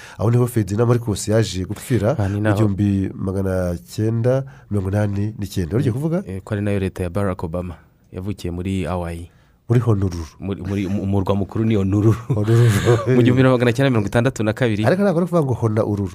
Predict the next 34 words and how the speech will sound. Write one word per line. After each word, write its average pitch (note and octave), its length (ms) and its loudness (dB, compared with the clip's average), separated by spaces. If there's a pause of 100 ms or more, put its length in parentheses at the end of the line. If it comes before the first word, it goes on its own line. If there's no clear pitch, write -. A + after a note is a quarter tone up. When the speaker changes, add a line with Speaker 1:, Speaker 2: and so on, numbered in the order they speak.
Speaker 1:
oya. G#2+ 280 0
Ni A#2+ 240 6 (120)
Hon-, C3+ 180 2 (500)
<laughs> - 580 0
ni A#2 60 0 (140)
Honolulu. A#2 460 2 (840)
Speaker 2:
Yego, C3+ 260 4
mu B2+ 80 -4
gihumbi B2+ 200 -2
magana B2 280 2
cyenda C#3 200 2
mirongo G#2+ 180 0
itandatu A#2 380 -2
na A2 120 2
kabiri A2 540 -2
kuri A#2 200 0 (360)
iyi G2+ 160 -2
tariki, A2+ 480 -2 (420)
ingabo G2 220 0
z'umuryango F#2+ 500 -2
w'abibumbye, F#2+ 640 0 (320)
ah, F#2 320 -2
zizwi F2+ 480 -4
nka F2+ 380 -4 (100)
Les F2+ 240 -2
Casques A2+ 440 -2
Bleus F#2+ 460 0
cyangwa G#2+ 340 -2
se G#2 280 0
Blue G2 240 0
Helmets A2+ 680 -4
zafashe G2+ 500 0
umujyi F2+ 580 -2
wa F2 320 -2